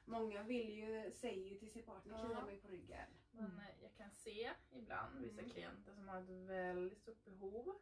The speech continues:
Speaker 1: Mm.
Speaker 2: Då kan jag anta direkt att det är någonting med anknytningen. De klappar den här filten
Speaker 1: Ja.
Speaker 3: Mm.
Speaker 2: väldigt mycket
Speaker 3: Ja, de
Speaker 2: sådär.
Speaker 3: gör det automatiskt, eh,
Speaker 2: Ja.
Speaker 3: ja.
Speaker 2: Vissa som har störst behov av att knyta an.
Speaker 3: Ja.
Speaker 2: Eh, då brukar jag göra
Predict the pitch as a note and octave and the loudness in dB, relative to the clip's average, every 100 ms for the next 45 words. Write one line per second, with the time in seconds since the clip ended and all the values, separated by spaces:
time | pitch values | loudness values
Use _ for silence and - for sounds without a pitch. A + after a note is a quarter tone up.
0 | - G#3 G#3 A#3 G#3 F#3+ F#3+ G3+ F#3+ - | -6 -6 -6 -6 -6 -4 -2 -4 -6 -10
1 | A#3 A3+ - - - - B3+ - G3+ F#3+ | -8 -6 -4 -4 -4 -6 -12 -10 -10 -10
2 | F#3+ - F#3+ - G3 F#3 G3+ F#3+ F#3+ G3 | -10 -12 -8 -6 -6 -8 -12 -10 -8 -10
3 | - - G#3 - - G#3+ A3 A3 - A#3 | -14 -10 -10 -10 -8 -4 -4 -6 -8 -10
4 | A#3 - - B3 B3 - - - A3 C4 | -10 -14 -10 -10 -10 -16 -20 -18 -12 -12
5 | - - G#3 E3 - A#3+ A#3 A#3 A#3+ A#3+ | -14 -10 -8 -8 -10 -6 -6 -6 -10 -12
6 | - - G#3+ G#3+ A3+ B3+ C4+ G3+ F3 F3+ | -8 4 10 12 12 12 12 12 10 8
7 | F3+ E3 - G3+ A3+ - - C#4 C#4 A#3+ | 6 6 6 4 4 0 6 10 10 8
8 | A#3 C4 F3+ G3+ - - A3+ - A3 A3 | 6 4 2 2 -2 -2 2 2 2 -6
9 | G3+ G3+ G3 - - - - - F#3+ - | -8 -4 -4 -4 -4 -4 -6 -4 -2 0
10 | G#3+ - - - - - - F3+ - - | 2 2 2 -6 -20 -20 -14 -12 -10 -8
11 | - - - - A3+ G3 F#3 D#3+ D#3+ - | -4 -4 -4 -10 -6 0 2 4 0 -6
12 | - - - A3+ G3+ F#3+ F#3 F#3+ F#3+ F#3 | -20 -20 -20 -14 -10 -6 -6 -6 -6 -6
13 | - - - - - - F#3+ - - | -2 0 2 -2 -10 -6 0 0 0